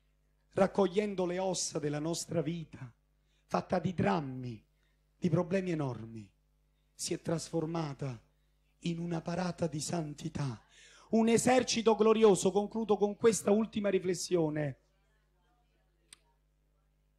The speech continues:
Il Signore dice a Ezechiele:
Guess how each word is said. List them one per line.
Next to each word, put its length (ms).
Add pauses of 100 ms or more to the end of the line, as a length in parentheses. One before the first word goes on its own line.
(2250)
Il 160
Signore 240
dice 580
a 120
Ezechiele: 800